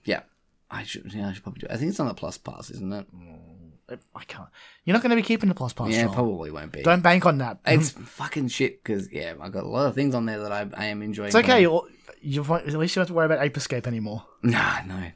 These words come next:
Speaker 1: Gosh. Damn. Um,
Speaker 2: But yeah, that, that's what I, that's honestly the extracurricular, not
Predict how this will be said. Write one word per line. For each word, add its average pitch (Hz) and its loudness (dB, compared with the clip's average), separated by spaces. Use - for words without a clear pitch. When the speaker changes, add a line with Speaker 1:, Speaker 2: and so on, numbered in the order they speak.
Speaker 1:
Gosh. - -10
Damn. - -10
Um, 113 2
Speaker 2:
But 170 8
yeah, 160 12
that, 180 12
that's 190 8
what 185 8
I, 165 12
that's 165 4
honestly 170 6
the 139 2
extracurricular, 135 2
not 233 4